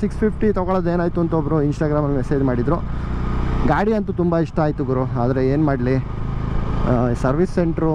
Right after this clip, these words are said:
ಮಾರ್ಕೆಟಿಂಗ್ ಎಲ್ಲಿ ಮೋಜೋ ಥರ ಮಾಡ್ಬಿಡ್ತಾರೆ ಅಂತ ಭಯ. ನಿಮ್ಗೆ ಗೊತ್ತಿಲ್ಲ ಅಂದ್ರೆ ಮಹೇಂದ್ರ ಮೋಜೋ ಬಂದಿತ್ತಲ್ಲ ಗಾಡಿ, ಇದೆಲ್ಲ ಬಂದ್ಬಿಟ್ಟು ಜಾವಾದವರೇ ಇಳಿಸ್ಕೊಂಡಿದ್ದು. ಕಂಪ್ನಿ, ಪೇರೆಂಟ್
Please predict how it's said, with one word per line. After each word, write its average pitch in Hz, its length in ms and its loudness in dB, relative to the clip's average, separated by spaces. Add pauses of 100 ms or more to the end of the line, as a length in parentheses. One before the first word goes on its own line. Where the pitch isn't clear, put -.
(120)
ಮಾರ್ಕೆಟಿಂಗ್ 147 560 0
ಎಲ್ಲಿ 180 180 2 (120)
ಮೋಜೋ 185 220 2 (100)
ಥರ 175 100 0 (100)
ಮಾಡ್ಬಿಡ್ತಾರೆ 156 500 -2
ಅಂತ 151 180 -2
ಭಯ. 139 100 2 (140)
ನಿಮ್ಗೆ 143 200 0
ಗೊತ್ತಿಲ್ಲ 175 320 0
ಅಂದ್ರೆ 160 140 0 (160)
ಮಹೇಂದ್ರ 160 300 0 (100)
ಮೋಜೋ 147 300 0
ಬಂದಿತ್ತಲ್ಲ 135 480 0
ಗಾಡಿ, 123 180 2 (520)
ಇದೆಲ್ಲ 156 300 2
ಬಂದ್ಬಿಟ್ಟು 170 400 -2
ಜಾವಾದವರೇ 151 520 0
ಇಳಿಸ್ಕೊಂಡಿದ್ದು. 131 520 0 (640)
ಕಂಪ್ನಿ, 175 380 2 (160)
ಪೇರೆಂಟ್ 185 320 0